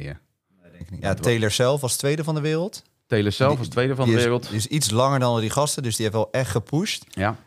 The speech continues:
Speaker 2: En die zag je toen ook in de Savant-podcast kotsen, jongen.
Speaker 1: Ja?
Speaker 2: Over zijn nek gaan, ja.
Speaker 1: Ja, ik vond die Colton Mertens, die heeft dus vijf, eh, vijf minuut negentien erover gedaan.
Speaker 2: Ja, ja.
Speaker 1: Maar die loopt ook gewoon weg alsof hij niks gedaan heeft.
Speaker 2: Ja.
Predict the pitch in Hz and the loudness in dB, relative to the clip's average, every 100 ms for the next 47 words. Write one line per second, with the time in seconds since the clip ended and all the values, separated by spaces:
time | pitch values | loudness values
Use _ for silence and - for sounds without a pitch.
0 | - 104 98 113 110 117 104 101 104 101 | -10 -4 0 0 0 -2 0 0 -2 0
1 | 110 113 117 120 113 - 107 - - 139 | 0 2 2 2 -2 -2 -4 -4 -6 -6
2 | 117 - 117 101 98 87 95 117 117 110 | -2 -2 -2 -2 -2 -2 0 2 2 2
3 | 127 127 143 123 - 104 95 92 - 82 | 4 4 4 2 -2 -4 0 -2 -4 -10
4 | - - - 120 - 117 113 139 120 113 | -10 -8 -4 -2 0 0 2 0 2 2
5 | 143 117 101 123 113 123 - 156 131 - | 2 0 -2 -2 -4 -4 -2 -2 -2 -4
6 | 123 120 143 123 123 101 120 156 147 113 | -4 -2 -2 0 0 2 2 4 2 -2
7 | 107 92 90 85 80 82 104 - 98 98 | -2 -2 -2 -4 -2 -2 -2 -2 -2 0
8 | 104 117 123 147 143 107 117 123 110 107 | 0 2 4 2 2 0 0 2 2 4
9 | 139 - - _ - 110 - 139 - 95 | 2 -2 -14 _ -6 -4 -2 -4 -2 0
10 | 170 - 135 101 80 76 73 - 90 95 | 0 0 -2 -2 -2 -4 -10 -10 -4 0
11 | 104 | 0